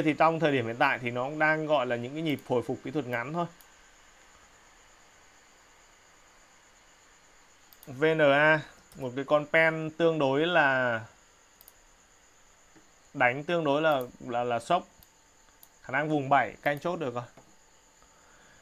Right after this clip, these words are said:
Ở nhóm ngành Viettel chúng ta nói đến V G I.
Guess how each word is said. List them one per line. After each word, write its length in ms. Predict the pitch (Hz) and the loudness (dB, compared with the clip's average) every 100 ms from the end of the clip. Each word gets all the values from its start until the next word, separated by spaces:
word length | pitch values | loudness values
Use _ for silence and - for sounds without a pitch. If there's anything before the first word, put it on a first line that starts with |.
| _ | _
Ở 160 | - 156 | 2 4
nhóm 240 | 160 160 | 6 4
ngành 180 | 190 180 | 4 2
Viettel 460 | 165 165 196 196 190 | 2 2 6 6 6
chúng 140 | 175 | 2
ta 140 | 165 185 | 2 4
nói 200 | 175 156 | 4 4
đến 200 | 160 165 | 4 4
V 40 | |
G 300 | 185 190 170 | 2 4 4
I. 200 | 175 185 | 2 0